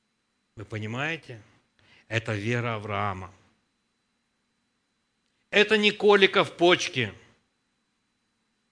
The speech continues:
или еще что-то в этом роде.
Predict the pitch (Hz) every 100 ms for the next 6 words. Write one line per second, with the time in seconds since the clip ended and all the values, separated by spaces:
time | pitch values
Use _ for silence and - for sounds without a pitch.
0 | _ _ _ _ _ _ _ _ _ _
1 | _ _ _ _ _ _ _ _ _ _
2 | 127 131 123 - 151 - 139 131 120 120
3 | 120 117 104 92 82